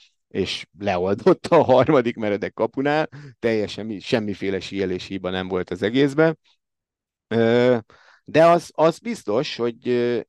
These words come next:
az, hogy Márkó Schwarz ugye óriásban versenyképes, ugye az, az nagyon ér-, érdekessé teheti akár az összetettet. Ugye tavaly, ö, Odermatt óriás műlesiklásban megnyert, ö,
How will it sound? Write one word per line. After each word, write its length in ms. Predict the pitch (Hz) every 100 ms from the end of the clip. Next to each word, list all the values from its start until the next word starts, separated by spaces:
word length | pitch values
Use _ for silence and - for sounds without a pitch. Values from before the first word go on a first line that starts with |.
| _
az, 180 | 135 127
hogy 100 | 120
Márkó 380 | 123 120 - 110
Schwarz 480 | - 113 104 _
ugye 240 | 107 107 104
óriásban 760 | 113 110 104 98 - 98 92 _ _ _ _ _
versenyképes, 920 | _ 101 113 131 160 156 160 156 156
ugye 180 | 160 156
az, 140 | 156 151 _
az 180 | - 117
nagyon 280 | 135 196 127
ér-, 180 | 110 98 _ _
érdekessé 640 | - 185 156 - 104 -
teheti 480 | 107 - 110 110 107
akár 300 | 95 - 101
az 120 | 98
összetettet. 800 | 98 98 - - - - - - _ _ _
Ugye 120 | -
tavaly, 460 | - 156 151 127 117 _ _ _
ö, 140 | - 110
Odermatt 800 | - 143 147 127 117 101 - 95
óriás 460 | 135 165 160 120 -
műlesiklásban 840 | 117 110 95 107 - 92 92 92
megnyert, 600 | 95 104 104 98 90 -
ö, 340 | 95 101 98